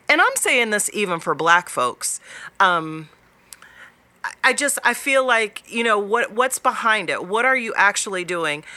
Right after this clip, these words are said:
In my post, I want people to really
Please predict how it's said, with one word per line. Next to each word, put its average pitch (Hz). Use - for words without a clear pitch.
In 262
my 277
post, 247
I 214
want 220
people 208
to 190
really 202